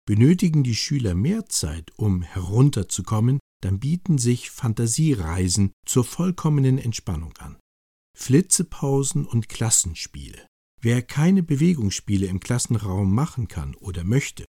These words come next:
kann eine Flitzepause zum Trinken, auf Toilette gehen, für kurzes Rennen auf dem Schulhof oder ein kleines, leises Spiel im Klassenraum ansagen.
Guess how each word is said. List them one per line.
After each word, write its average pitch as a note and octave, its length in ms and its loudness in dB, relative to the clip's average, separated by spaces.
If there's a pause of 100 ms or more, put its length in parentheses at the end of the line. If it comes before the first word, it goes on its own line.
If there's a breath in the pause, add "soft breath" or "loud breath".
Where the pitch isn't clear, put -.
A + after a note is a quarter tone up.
(120)
kann B2 180 -2
eine C3 220 4
Flitzepause F2+ 960 0
zum F2 200 -2
Trinken, C#3+ 680 0 (180)
auf - 160 -12
Toilette A2+ 440 0
gehen, B2 440 2 (160)
für - 140 -2
kurzes A#2 480 0
Rennen C3+ 400 4
auf - 160 -8
dem F2 140 -4
Schulhof C#3 580 -2 (180)
oder A2 160 -4
ein G2+ 100 -2
kleines, C#3+ 560 0
leises G2+ 420 0
Spiel G2+ 500 -2 (160 soft breath)
im G2 120 -6
Klassenraum D2 720 -4
ansagen. - 560 -14